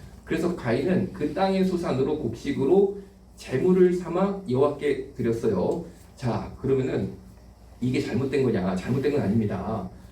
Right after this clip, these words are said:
그런데 하나님께서 아담과 하와에게 보여주신 예배 드리는 방법은 양을 잡는 거였어요. 짐승을 잡는 거였어요. 그래서 하나님께서 예배를 보여주신 거죠. 어떤 건지.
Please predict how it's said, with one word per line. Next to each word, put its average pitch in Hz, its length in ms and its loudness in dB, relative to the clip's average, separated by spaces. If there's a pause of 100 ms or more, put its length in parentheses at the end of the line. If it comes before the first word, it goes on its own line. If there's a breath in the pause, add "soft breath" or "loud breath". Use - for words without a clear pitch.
(160 loud breath)
그런데 139 300 4
하나님께서 185 840 2
아담과 165 760 0
하와에게 196 840 4 (140)
보여주신 170 760 2
예배 135 320 4
드리는 151 380 0
방법은 117 540 -2 (500 loud breath)
양을 180 320 4
잡는 117 320 2
거였어요. 95 340 0
짐승을 131 400 -2
잡는 104 280 0
거였어요. 95 760 -2
그래서 - 440 -4 (280 loud breath)
하나님께서 196 680 2
예배를 139 400 0
보여주신 151 460 4
거죠. 101 160 -2
어떤 104 220 -2
건지. - 340 -2